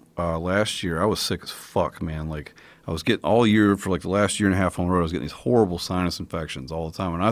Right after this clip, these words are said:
I, I, wa-, I just assumed it was allergies. Tennessee's really bad about that. Or we'd go to Texas or Atlanta, places in, in October when all these crazy dogwoods are kicking off, and I would lose my voice.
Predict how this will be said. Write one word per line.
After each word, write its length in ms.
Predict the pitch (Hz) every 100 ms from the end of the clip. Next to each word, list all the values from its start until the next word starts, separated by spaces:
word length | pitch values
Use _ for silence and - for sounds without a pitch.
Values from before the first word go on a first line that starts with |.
| -
I, 100 | 98
I, 20 | 92
wa-, 260 | 107 120 - -
I 140 | 110
just 160 | 127 -
assumed 280 | - 110 82
it 40 |
was 100 | 78
allergies. 640 | 92 113 95 71 - - - _ - - _ _ -
Tennessee's 460 | - 101 - 104 90
really 200 | 92 82
bad 340 | 85 87 90
about 300 | 85 85 85
that. 320 | 92 90 87 82
Or 80 |
we'd 160 | 85 85
go 80 | 87
to 60 | 80
Texas 640 | - 92 - 87 - - _ _ _ _ _ -
or 180 | 85 82
Atlanta, 460 | 80 90 90 87
places 520 | 82 90 85 90 82 82
in, 180 | 85 95
in 120 | 85
October 600 | 80 - 95 90 87 87
when 300 | 85 82 67
all 80 | 85
these 100 | 82
crazy 300 | - 90 85
dogwoods 500 | 80 82 85 87 78
are 40 | 80
kicking 280 | 95 - 85
off, 160 | 85
and 60 | 98
I 40 |
would 100 | 101
lose 240 | 95 98 87
my 120 | 82
voice. 520 | 78 82 82 - -